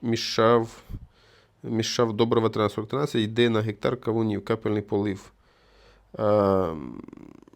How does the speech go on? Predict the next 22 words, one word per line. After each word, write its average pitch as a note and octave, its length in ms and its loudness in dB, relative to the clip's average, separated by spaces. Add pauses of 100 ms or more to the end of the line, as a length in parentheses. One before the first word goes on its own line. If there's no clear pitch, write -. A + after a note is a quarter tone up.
(140)
яка A2+ 300 -2
фірма A2+ 280 -2
краще? G2 540 -2 (360)
Яка A#2 220 -2
фірма C#3+ 240 -6
краще? D3+ 420 0
Та D#3 200 -2
нема F3 240 2
різниці, D#3 400 -2
яка A#2+ 160 2
фірма A2 220 -4
краще. G#2+ 320 -2
Бу-, D3+ 240 2
ну, G#2+ 300 0
останній E3+ 340 0
час C#3 240 -2
я A2 60 -2
ба-, G#2+ 240 0
був A#2 240 -2
на G2+ 120 2
заводі A2 300 0
Грогрінів. G2 500 -2